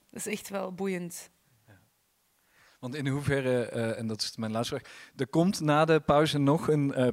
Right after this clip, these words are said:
Speaker 2: panelgesprek waar iedereen bij zit en dan ga ik vooral in het publiek rondlopen met, eh, microfoons. Dus, eh, hou jullie vragen vast.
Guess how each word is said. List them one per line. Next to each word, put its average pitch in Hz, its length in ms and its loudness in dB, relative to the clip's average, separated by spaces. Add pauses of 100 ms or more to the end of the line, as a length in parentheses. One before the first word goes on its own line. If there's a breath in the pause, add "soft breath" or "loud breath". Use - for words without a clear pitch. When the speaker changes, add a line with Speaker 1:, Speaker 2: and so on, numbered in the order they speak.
Speaker 2:
panelgesprek 156 540 2
waar 143 120 4
iedereen 131 320 2
bij 135 140 2
zit 127 160 -2
en 123 60 0
dan 120 160 2
ga 120 120 0
ik 117 120 -6
vooral 131 420 2
in 123 120 -4
het 117 100 -4
publiek 117 280 -4
rondlopen 113 480 -4
met, 107 220 -8
eh, 107 220 -8
microfoons. 120 720 -8
Dus, 110 260 -8
eh, 113 340 -8
hou 113 180 -4
jullie 110 220 -8
vragen 107 640 -6
vast. - 520 0